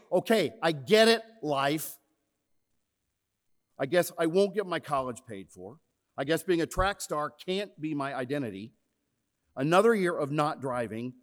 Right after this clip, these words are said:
and if I wanted to date, I had to have the girl drive.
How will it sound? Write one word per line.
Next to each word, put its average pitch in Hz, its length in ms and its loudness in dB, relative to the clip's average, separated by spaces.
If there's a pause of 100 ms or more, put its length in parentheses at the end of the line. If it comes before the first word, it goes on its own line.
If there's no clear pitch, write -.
(200)
and 185 560 0 (840)
if 220 200 2 (120)
I 208 140 4
wanted 214 400 0
to 185 80 0
date, 170 460 0 (300)
I 196 140 2
had 214 280 0
to 214 60 -2
have 196 280 -2
the 180 80 -2
girl 175 380 2
drive. 113 580 -8